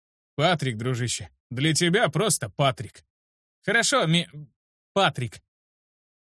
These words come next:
«Знаешь, для тебя, Скиф, я теперь сделаю всё, что скажешь. Я уже и не надеялся, думал, так и сдохну в канаве».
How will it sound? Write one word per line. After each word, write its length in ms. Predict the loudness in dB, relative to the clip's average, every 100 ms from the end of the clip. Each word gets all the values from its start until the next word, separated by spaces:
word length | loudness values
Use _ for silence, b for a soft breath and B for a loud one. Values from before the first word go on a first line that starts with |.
| -10
«Знаешь, 300 | -2 2 2
для 140 | 4 4
тебя, 340 | 4 4 2
Скиф, 360 | 2 0 0 2
я 120 | 0
теперь 260 | 2 2 2
сделаю 400 | 2 4 4 2
всё, 240 | 2 0
что 160 | 0 0
скажешь. 500 | 2 0 0 -8 -18 _ _ _
Я 180 | -2 2
уже 180 | 4 4
и 40 |
не 100 | 4
надеялся, 600 | 4 4 4 4 2 0
думал, 260 | 0 0 2
так 160 | 0 0
и 80 |
сдохну 440 | 0 2 0 0 -2
в 60 |
канаве». 460 | 0 0 2 0 -4